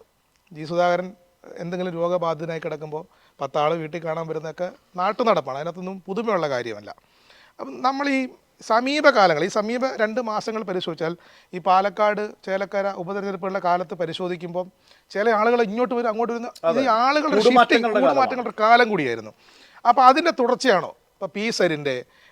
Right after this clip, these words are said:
Speaker 1: അല്ലെങ്കിൽ സന്ദീപ് വാര്യരുടെ തുടർച്ചയാണോ ജി സുധാകരൻ എന്ന തരത്തിലേക്കാണ് ഇത് നയിക്കപ്പെടുക, ഈ ചർച്ചകൾ.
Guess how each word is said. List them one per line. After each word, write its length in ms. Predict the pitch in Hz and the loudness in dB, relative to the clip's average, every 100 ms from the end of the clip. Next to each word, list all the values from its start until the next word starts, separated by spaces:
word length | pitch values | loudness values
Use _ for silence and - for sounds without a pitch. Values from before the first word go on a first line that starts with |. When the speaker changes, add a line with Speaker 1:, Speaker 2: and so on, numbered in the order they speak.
| - | -2
Speaker 1:
അല്ലെങ്കിൽ 340 | 175 175 170 | 0 0 -4
സന്ദീപ് 420 | 170 160 180 196 | -4 -4 -2 -2
വാര്യരുടെ 580 | 170 147 147 139 131 117 - _ _ _ | -2 -2 -2 -4 -6 -8 -14 _ _ _
തുടർച്ചയാണോ 640 | 170 175 196 - 190 170 165 | -8 -4 -4 -2 -2 -2 -4
ജി 160 | 147 | -8
സുധാകരൻ 520 | 165 165 165 165 170 | -8 -4 -2 -2 -4
എന്ന 220 | 170 190 196 - | -6 -8 -8 -4
തരത്തിലേക്കാണ് 720 | 185 175 208 208 202 185 202 214 _ _ 202 | -2 -2 -2 0 2 2 0 -6 _ _ -10
ഇത് 140 | 220 | 2
നയിക്കപ്പെടുക, 480 | 226 247 247 165 143 | 2 4 0 -2 -4
ഈ 80 | 139 | -4
ചർച്ചകൾ. 420 | 151 135 143 | -6 -6 -8